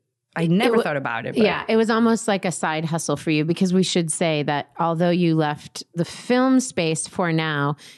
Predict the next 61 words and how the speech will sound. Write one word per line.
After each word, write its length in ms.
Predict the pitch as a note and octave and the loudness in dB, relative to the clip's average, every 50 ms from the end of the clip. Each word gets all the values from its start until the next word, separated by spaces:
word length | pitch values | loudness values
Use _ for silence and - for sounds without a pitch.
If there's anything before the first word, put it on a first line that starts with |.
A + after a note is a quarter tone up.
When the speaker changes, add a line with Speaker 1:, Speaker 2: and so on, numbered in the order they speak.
| _ _ | _ _
Speaker 2:
you're 300 | G3 G#3 A3+ A3+ A#3 A3 | 2 2 4 4 2 0
doing 520 | F#3+ F3+ F#3+ F3+ F3 F3 F#3 F3+ D#3+ G3 | 0 2 2 2 4 2 2 2 2 4
music 460 | G#3+ C4 C#4+ A#3 G3+ - - - - F3+ G3 | 4 4 4 2 0 -2 -4 -8 -16 -10 -2
videos. 320 | F3 - G3+ G#3 - A3+ | 0 2 2 4 4 2
Speaker 1:
I'm 100 | A3+ A3+ | 2 2
doing 140 | A3 A3 G#3+ | 2 2 2
music 260 | G#3 G3 F3 F3 E3 | 0 0 0 -2 -2
videos, 340 | D#3+ D3+ D3 D3 C#3+ D3 D3+ | -2 -2 -2 0 0 0 0
Speaker 2:
And 200 | - F#3+ F#3+ F#3+ | 2 4 4 4
that 160 | F3+ D3 D3 | 2 2 2
Speaker 1:
yeah. 80 | G3+ F#3+ | 4 4
Speaker 2:
you 100 | F#3+ F3+ | 4 4
still 360 | F#3+ - - G#3 G3 F#3+ F#3 | 2 0 -2 0 0 2 2
go 340 | E3+ F3 E3 E3 E3 E3 D#3+ | 2 0 2 2 2 0 0
back 340 | D3+ D3+ E3 D#3+ D#3+ - | -2 -4 -4 -4 -2 -2
and 140 | F3+ E3 D#3 | -2 -2 0
forth 320 | - F3 E3 D#3+ D3+ - - | 0 0 0 0 -2 -2 -6
between 500 | F3 - - - F#3+ F3 E3 E3 D#3+ D3+ | -6 -6 -2 -2 0 2 2 2 2 0
that 380 | D#3+ D3+ D3 D3+ D3+ D#3 - - | 0 -2 -2 -4 -4 -6 -8 -8
and 340 | - D#3+ D#3 D#3 D3+ D3 | -6 -4 -4 -2 0 0
Speaker 1:
Yeah. 120 | D3+ F3+ E3 | 0 0 0
Speaker 2:
Españolita. 800 | D3+ - - F3 D#3+ D#3 D#3 D3+ D3+ D3+ D3 - - - - - | -2 -4 -4 -2 -2 0 0 0 0 -2 -2 -2 -4 -6 -4 -2
Like, 240 | D#3+ D#3+ - - F#3+ | -4 -4 -2 0 0
you're 80 | E3 | -2
still 560 | - - - - - _ A3+ A3 G#3+ A3 G#3+ | -2 -4 -10 -14 -6 _ 2 4 4 4 2
connected 560 | - - G3 F3+ E3 E3 D#3+ - - E3+ D3 - | 2 2 2 2 2 0 -2 -4 -4 -4 -2 0
in 60 | D#3 | 0
Speaker 1:
I 100 | D3+ D3+ | 2 2
Speaker 2:
that 80 | D3+ | 2
Speaker 1:
love 160 | D#3 D#3 D#3 D3 | 2 0 2 0
Speaker 2:
world. 300 | D#3 D3+ D3+ D3 C#3 D#3 | 0 0 0 0 -4 -4
Speaker 1:
it. 80 | - - | -4 -4
Yeah, 280 | E3 D#3 D3+ D3+ - | -4 -2 -2 -4 -4
I, 220 | - - D#3 D#3 D#3 - | -4 -4 -2 -2 -2 -2
I, 220 | D#3+ D#3+ D#3 - E3 | -4 -4 -4 -2 -2
I 40 | E3+ | -2
love 200 | E3+ F3+ F#3 F#3 | 0 0 0 0
it 120 | F#3+ F#3 - | -2 -4 -4
too 100 | - E3 | -4 -2
much. 320 | E3 E3 E3+ E3 D#3+ - | -2 0 -2 -2 -2 -2
And 140 | D3+ D3+ D3 | -2 0 -2
if 120 | D3 D3 | -2 -2
I 140 | D#3+ E3 E3+ | -4 -4 -6
could 420 | E3 - - - F#3+ F3+ F3+ E3+ | -6 -8 -6 -4 -2 -2 -2 -2
just 240 | - F3 E3 - - | -4 -6 -6 -6 -6
do 140 | - D#3+ D#3 | -4 -4 -2
music 380 | D3+ D3+ D3+ D#3 D#3+ E3 D#3+ - | 0 0 0 0 -2 -2 -2 -2
videos 260 | D#3 D#3 D#3+ D#3+ - | -2 -2 -2 -4 -4
for 180 | - E3 D#3+ | -6 -6 -4
amazing, 540 | D3+ D3+ D3+ D#3 D3+ D3 D#3 D#3 E3 D#3 D3+ | -4 -2 -2 -2 -2 -2 -2 -2 -2 -2 -2
talented 720 | - - E3+ D#3+ D3+ D3+ D3+ D#3 - - D#3 C#3+ C#3+ - | -4 -6 -6 -4 -2 -2 -2 -4 -4 -4 -4 -6 -6 -8
directors, 720 | - D3 D3+ D3 D3 D3 D3+ - - F#3 F3+ F3+ F3+ F3 E3 | -10 -6 -6 -4 -4 -4 -6 -6 -6 -4 -4 -4 -4 -4 -6
I 120 | D3+ D3+ D3+ | -6 -6 -6
would 120 | D3+ D3 C#3+ | -6 -8 -6
do 140 | - D3 C#3+ | -6 -4 -4
that 180 | C#3 B2+ - | -4 -6 -8
because 180 | - - - D#3+ | -10 -10 -8 -6
that's 240 | D#3+ D#3+ E3 - - | -4 -4 -4 -4 -4
also 240 | E3 E3 - E3+ D3+ | -6 -4 -2 -2 -4
a 60 | D3+ | -4
super 480 | - - E3 D3 - D3+ D3 D3 D3 | -4 -4 -4 -4 -2 -4 -4 -4 -6